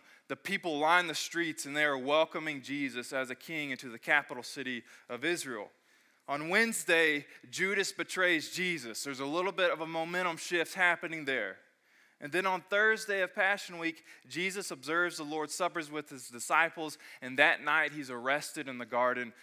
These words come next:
of Gethsemane. So just in a few days, he's welcomed as a king, and then he's arrested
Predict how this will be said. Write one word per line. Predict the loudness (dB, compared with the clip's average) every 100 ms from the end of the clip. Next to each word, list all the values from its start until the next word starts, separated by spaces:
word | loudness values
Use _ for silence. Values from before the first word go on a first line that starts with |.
| -20
of | -18 -8
Gethsemane. | -8 -6 -12 -14 -18 -20 _ _ _ _ _ _ _ _ _ _
So | -4 0 0 -2 -14 0
just | 2 2 0
in | -2
a |
few | -4 -4 0
days, | 4 6 4 -2 -10 -14 -16 -20 -16
he's | -12 -2
welcomed | 2 2 0 -4
as | -4
a | -4
king, | -8 -6 -4 -4 -8 -14 -20 _ _ _ _ _ _ -20
and | -12
then | -8
he's | -8 -6
arrested | -2 -2 -2 -6 -8